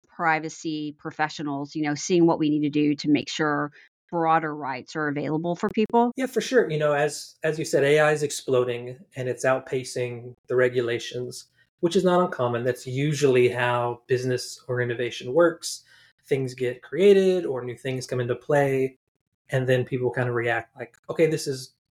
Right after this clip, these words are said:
Speaker 2: good for a lot of reasons, but we need to rein it in maybe over here in this way." And A I is no different, I think, to, to a large degree. And there's a bit of a vacuum, at least a perceived vacuum, as who are the people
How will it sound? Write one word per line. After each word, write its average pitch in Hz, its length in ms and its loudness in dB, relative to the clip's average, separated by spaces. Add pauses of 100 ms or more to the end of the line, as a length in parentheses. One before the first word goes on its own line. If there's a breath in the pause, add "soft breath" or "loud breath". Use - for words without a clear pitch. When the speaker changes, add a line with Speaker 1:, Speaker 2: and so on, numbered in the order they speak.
Speaker 2:
good 170 380 6
for 143 120 -4
a 135 40 0
lot 131 140 2
of 127 80 -2
reasons, 123 340 -2
but 127 160 0
we 123 80 0
need 127 100 -2
to 127 80 -4
rein 123 180 0
it 123 100 0
in 123 340 -2
maybe 120 240 -4
over - 220 -10
here 127 140 -14
in 123 100 -18
this - 160 -10
way." - 180 -12 (480 loud breath)
And 143 160 -6
A 147 80 2
I 139 100 2
is 135 100 -6
no 135 100 -6
different, 127 320 -4
I - 20 -4
think, 123 300 -10
to, - 100 -18
to 131 220 0
a - 20 4
large 123 280 2
degree. 123 420 -8 (520)
And 131 520 2 (880)
there's 139 200 0
a 127 140 -6 (100)
bit 233 200 6
of 185 120 -2
a 147 60 0
vacuum, 123 800 -2
at 160 100 -10
least 156 220 -6
a 151 80 2
perceived 156 500 2
vacuum, 120 500 -2
as 123 200 -4 (100)
who 170 200 4
are 143 380 4
the 131 100 -2
people - 520 -14